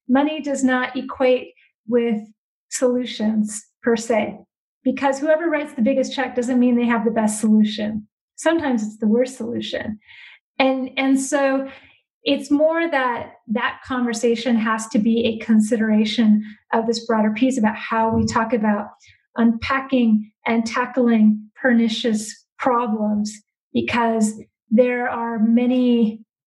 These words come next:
just as we see as the social issues have come to light in the U S, there are so many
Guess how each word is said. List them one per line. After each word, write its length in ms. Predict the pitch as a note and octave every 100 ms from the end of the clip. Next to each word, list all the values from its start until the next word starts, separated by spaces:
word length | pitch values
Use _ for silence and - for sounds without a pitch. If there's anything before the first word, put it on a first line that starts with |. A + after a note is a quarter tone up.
| _ -
just 180 | A3+ C4
as 120 | B3+
we 120 | G#3+ A#3
see 420 | - B3+ A#3+ A#3+
as 260 | A3+ G#3+
the 100 | A#3+
social 420 | G#3+ C4 A#3 C4 A#3
issues 340 | A3 A#3+ A3+
have 160 | A3 G#3+
come 200 | A#3+ A3+
to 60 |
light 140 | A3+ A3+
in 80 | A3+
the 60 |
U 60 | A3+
S, 140 | A3+
there 120 | A#3 A3+
are 100 | A3+
so 540 | - - B3 B3 B3+
many 380 | B3 A#3+ A#3